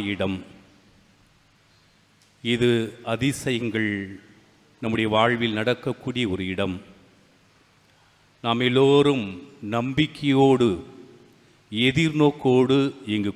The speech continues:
கூடியிருக்கின்றோம். திரு இருதய ஆண்டவர் வழியாக நமக்கு, நம்முடைய வாழ்வில் எத்தனையோ நன்மைகளையும் அற்புதங்களையும் அதிசயங்களையும் செய்திருக்கின்றார்.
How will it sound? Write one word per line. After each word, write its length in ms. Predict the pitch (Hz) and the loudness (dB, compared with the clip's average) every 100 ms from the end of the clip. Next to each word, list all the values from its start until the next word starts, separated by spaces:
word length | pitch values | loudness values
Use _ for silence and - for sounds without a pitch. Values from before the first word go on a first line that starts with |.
| 107 | -6
கூடியிருக்கின்றோம். 1000 | 104 101 95 95 - 95 90 95 90 92 - - _ _ _ _ _ _ _ _ _ _ _ | -4 -4 -4 -8 -10 -8 -6 -4 -4 -8 -16 -20 _ _ _ _ _ _ _ _ _ _ _
திரு 260 | 151 156 165 156 131 123 | 2 4 6 6 4 2
இருதய 360 | 131 120 120 113 127 | 2 2 2 2 0
ஆண்டவர் 460 | 127 120 123 120 110 | 0 -2 -2 0 0
வழியாக 720 | 113 110 110 104 - 131 127 - - - _ _ _ _ _ _ _ _ _ _ 123 | 0 2 2 2 0 -4 -4 -10 -20 -20 _ _ _ _ _ _ _ _ _ _ 0
நமக்கு, 400 | 139 147 139 151 156 160 139 - - - - - 127 | 2 2 2 0 2 0 -4 -16 -20 -20 -20 -14 -4
நம்முடைய 260 | 135 139 127 | 2 4 6
வாழ்வில் 480 | 127 139 147 151 127 117 | 6 6 4 2 0 -2
எத்தனையோ 500 | - 139 131 139 147 156 117 - - - - - _ _ - 113 | 0 0 2 4 6 4 0 -8 -20 -20 -20 -20 _ _ -2 4
நன்மைகளையும் 800 | 127 151 160 143 123 117 117 113 | 4 6 4 2 0 2 2 2
அற்புதங்களையும் 760 | 113 - 143 123 123 120 113 110 | 0 0 0 0 0 0 2 0
அதிசயங்களையும் 840 | 117 139 147 123 113 113 107 104 - | -2 -2 0 0 0 -2 -2 -2 -4
செய்திருக்கின்றார். 880 | 110 113 110 - 117 107 117 117 | -6 -4 -4 -2 -2 0 2 2